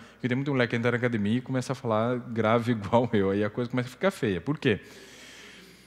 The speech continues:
A testosterona, ela tem um papel importante na vida do homem e da mulher. Na vida da mulher, a testosterona mantém a libido sexual dela.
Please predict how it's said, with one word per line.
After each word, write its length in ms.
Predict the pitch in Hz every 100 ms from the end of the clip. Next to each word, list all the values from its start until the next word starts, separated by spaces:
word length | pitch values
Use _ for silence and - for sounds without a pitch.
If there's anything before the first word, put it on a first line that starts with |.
| - - -
A 100 | -
testosterona, 760 | - 190 208 196 151 135 160 135
ela 120 | 123
tem 140 | 120 143
um 60 |
papel 320 | 151 - 120
importante 540 | 120 151 147 156 185 156
na 120 | 120
vida 200 | 113 120
do 220 | 117 131
homem 180 | 120 165
e 40 | 156
da 80 |
mulher. 380 | 120 101 82 69 - - _ _ _ _ _ _ _ _ _ -
Na 100 | 110
vida 240 | 131 156
da 80 | 135
mulher, 320 | 127 107 120
a 40 | 113
testosterona 600 | 117 - 127 123 117 123
mantém 340 | 120 120 117
a 60 | 120
libido 320 | 113 107 110
sexual 500 | - 113 - 110 107
dela. 380 | 92 82 85